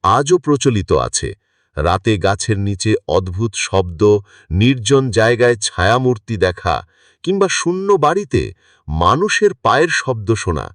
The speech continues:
এসব অনেক সময় জিনের কণ্ডকাণ্ড হতে পারে। যদিও আধুনিক সমাজ এগুলোকে কুসংস্কার বলে উড়িয়ে দেয়, তবুও মানুষের অভিজ্ঞতা এসবের সত্যতা নিয়ে প্রশ্ন তোলে। অন্যদিকে বিজ্ঞান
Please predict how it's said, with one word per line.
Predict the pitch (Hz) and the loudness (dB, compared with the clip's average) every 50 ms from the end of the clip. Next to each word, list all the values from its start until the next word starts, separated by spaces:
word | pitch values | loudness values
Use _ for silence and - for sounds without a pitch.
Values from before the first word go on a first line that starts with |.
| _ _ _ _ _ _ _ - | _ _ _ _ _ _ _ -6
এসব | 87 98 - - 160 147 | -4 -2 0 0 0 2
অনেক | 143 165 196 208 - | 2 2 0 0 -2
সময় | - - 190 151 95 57 50 - _ _ _ _ _ | -2 -2 0 0 0 -2 -4 -10 _ _ _ _ _
জিনের | - 87 78 76 127 175 202 220 226 202 | -10 -6 -4 -2 -2 0 2 2 0 0
কণ্ডকাণ্ড | - - 165 151 139 127 123 104 - 104 95 90 85 78 | 0 0 0 2 2 2 0 0 0 0 0 0 0 0
হতে | 78 71 76 - - - | 0 -2 -2 -4 -4 -6
পারে। | - 55 53 50 50 - _ _ _ _ _ _ | -6 -6 -8 -8 -10 -12 _ _ _ _ _ _
যদিও | - 80 98 127 147 180 214 226 - | -6 -2 0 0 0 2 2 2 2
আধুনিক | - 113 110 135 190 220 233 - | 2 0 0 0 -2 -2 -2 -4
সমাজ | - - 165 151 160 160 147 135 | -4 -2 -2 0 0 0 0 0
এগুলোকে | 139 131 131 151 160 160 143 - 156 147 135 - _ _ _ _ _ - | -2 -2 0 0 0 0 0 0 -4 -4 -4 -6 _ _ _ _ _ -8
কুসংস্কার | 156 175 165 - - 127 123 127 120 - - 113 110 104 | -6 -6 -6 -4 -2 -2 0 0 -2 -2 -2 -2 -2 0
বলে | 92 98 98 95 90 | 0 -2 0 0 2
উড়িয়ে | 87 92 113 143 180 202 190 135 | 2 0 0 -2 -2 0 0 0
দেয়, | 82 69 58 52 50 - - _ _ _ _ _ _ - | 0 0 -4 -4 -8 -12 -14 _ _ _ _ _ _ 2
তবুও | 185 190 185 226 220 220 180 123 | 2 2 4 4 4 4 4 4
মানুষের | 202 202 127 175 202 - - 214 196 165 | 2 2 2 0 -2 -2 0 0 2 2
অভিজ্ঞতা | 139 123 131 175 170 156 131 170 165 - - 87 58 - - - _ _ _ _ - | 2 2 0 -2 -6 -4 -2 -2 0 0 0 -4 -4 -4 -8 -14 _ _ _ _ -4
এসবের | - 131 135 - 170 160 175 156 - | -2 -2 0 0 0 0 -2 -2 -2
সত্যতা | - - 135 135 - _ _ - 185 - 180 160 | -4 -6 -8 -10 -10 _ _ -4 -2 0 0 0
নিয়ে | 131 113 107 131 | 2 2 2 0
প্রশ্ন | 139 - 143 156 151 - - 147 117 90 | 0 0 -2 -2 -2 -2 -2 0 0 0
তোলে। | - 73 60 52 50 50 - _ _ _ _ _ _ _ _ _ _ _ _ _ _ _ _ _ - | 0 -4 -6 -6 -8 -12 -14 _ _ _ _ _ _ _ _ _ _ _ _ _ _ _ _ _ -2
অন্যদিকে | 95 120 139 170 208 233 - 247 - - 107 73 53 - - _ - - _ - | 0 0 0 0 -2 -2 -2 -4 -4 -2 -4 -4 -4 -6 -12 _ -20 -20 _ -8
বিজ্ঞান | 82 73 71 - 170 165 147 139 202 202 208 214 | -4 -2 0 0 -2 -2 -2 0 2 2 2 0